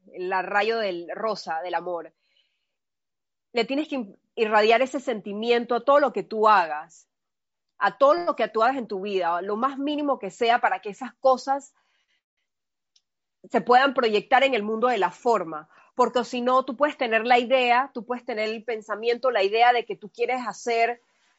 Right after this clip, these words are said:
lo que tengas en mente, pero si tú no le pones el sentimiento, le pones el entusiasmo, eso nunca se concretiza. Y, y lo sé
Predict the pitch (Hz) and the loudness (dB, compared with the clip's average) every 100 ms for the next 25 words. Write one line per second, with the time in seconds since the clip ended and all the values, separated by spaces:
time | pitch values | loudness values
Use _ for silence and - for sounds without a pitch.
0 | - 240 240 247 311 339 277 240 269 233 | 2 2 4 2 4 2 0 0 0 0
1 | 196 170 160 _ _ _ - 220 - 226 | -2 -8 -10 _ _ _ -4 -4 -4 -6
2 | 285 330 262 247 285 285 226 240 214 208 | -2 0 0 0 0 -2 -4 -4 -6 -6
3 | 220 233 254 226 214 190 185 254 285 247 | -6 0 2 2 2 0 0 -2 0 0
4 | 202 185 190 - 254 254 247 254 277 - | -2 -2 -10 -2 2 2 4 2 2 -4
5 | - - - - _ - 240 240 262 254 | -20 -20 -20 -20 _ 2 2 6 4 2
6 | - _ _ _ _ - _ 254 285 311 | -2 _ _ _ _ -16 _ 0 4 4
7 | 330 320 262 220 202 202 - 262 196 185 | 2 0 2 2 2 -2 0 -2 -2 -4
8 | 156 - _ _ _ _ _ 254 247 226 | -4 -8 _ _ _ _ _ 0 0 0
9 | 247 233 233 277 | 0 2 2 4